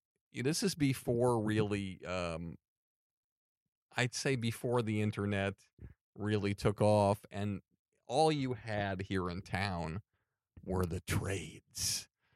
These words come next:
You had your Hollywood Reporter and you had your, uh, Variety, and that's what you had.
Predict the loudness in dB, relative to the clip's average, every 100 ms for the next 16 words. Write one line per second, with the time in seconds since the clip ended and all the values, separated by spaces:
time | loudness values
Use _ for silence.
0 | _ -2 2 2 2 -2 0 0 2 2
1 | 2 -2 -4 -4 -2 0 -2 -2 -4 -6
2 | -6 -4 -4 -4 -6 -8 -12 -14 -12 -12
3 | -12 -14 -18 -20 -20 _ 2 4 4 4
4 | 2 0 0 0 2 0 -2 -4 -2 -4
5 | -4 -6 -8